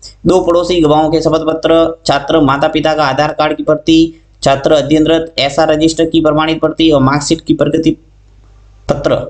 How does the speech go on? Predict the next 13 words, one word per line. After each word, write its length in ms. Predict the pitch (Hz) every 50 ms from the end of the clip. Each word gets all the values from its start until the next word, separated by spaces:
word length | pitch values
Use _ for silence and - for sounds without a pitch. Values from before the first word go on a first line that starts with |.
| -
मार्कशीट 380 | - 123 135 135 - 165 160 151
यानी 200 | 147 139 143 143
वही 200 | 143 156 156 151
प्रगति 300 | 147 139 135 151 147 151
पत्र 240 | 147 156 - - 147
की 120 | 139 - 143
प्रति 600 | 143 143 139 139 - _ - 165 165 185 - - _ _ _ -
और 320 | 123 120 123 131 135 139 143 - _ _ _ -
प्रथम 520 | 175 - - - 208 214 214 214 214 208
प्रवेश 400 | 208 175 156 147 151 160 160 160
का 160 | - - 175 175
प्रमाणित 500 | - 143 131 131 127 131 135 139 143 -
प्रति 320 | 131 113 - - 92 -